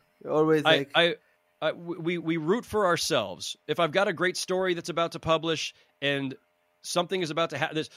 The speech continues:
Speaker 2: like, this team's on a winning streak and all of a sudden they're getting their butts kicked, that's bad for me because I had this feature story that I spent weeks on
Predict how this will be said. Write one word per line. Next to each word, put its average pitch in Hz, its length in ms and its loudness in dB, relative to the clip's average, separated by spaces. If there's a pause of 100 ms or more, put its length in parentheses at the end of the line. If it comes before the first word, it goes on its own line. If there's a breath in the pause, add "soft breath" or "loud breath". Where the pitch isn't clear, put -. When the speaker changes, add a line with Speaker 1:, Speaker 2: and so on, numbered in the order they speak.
Speaker 2:
like, 160 160 0
this 135 280 -10
team's 196 200 -4
on 180 80 0
a 160 40 0
winning 170 200 -2
streak 175 280 -4
and 139 80 -2
all 151 60 2
of 151 40 0
a 147 40 -6
sudden 170 180 -4
they're 147 100 -4
getting 151 180 -2
their 135 80 -4
butts 139 320 -2
kicked, - 340 -6 (160 soft breath)
that's 165 180 0
bad 170 280 4
for 156 120 -6
me 143 120 -4
because 131 260 -6
I 139 40 -4
had 143 120 -2
this 143 140 -6
feature 170 300 -10
story 139 240 -4
that 135 100 -2
I 131 40 -2
spent 127 300 -6
weeks 160 260 -6
on 131 260 -2